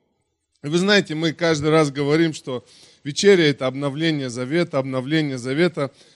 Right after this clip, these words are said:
Но, э, в нашем понимании мы не часто, ну, как, э, полностью осознаем, что такое завет. Потому что,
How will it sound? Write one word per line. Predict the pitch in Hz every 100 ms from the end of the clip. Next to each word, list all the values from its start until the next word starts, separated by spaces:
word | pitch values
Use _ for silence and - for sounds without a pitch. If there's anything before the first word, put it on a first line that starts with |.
| -
Но, | 151 160 151
э, | 135 135 135 131
в |
нашем | 143 214 208 185
понимании | 190 180 190 220 208 175
мы | 165 170
не | 170
часто, | - 208 190 - 165 139 _ _ _
ну, | 165
как, | 175 160 147
э, | 143 135 131 127 -
полностью | 202 214 190 - 185
осознаем, | 170 180 156 196 220 190
что | - 165
такое | 160 - 165 151
завет. | 139 165 170 131 -
Потому | 127 151 160
что, | 170 - 147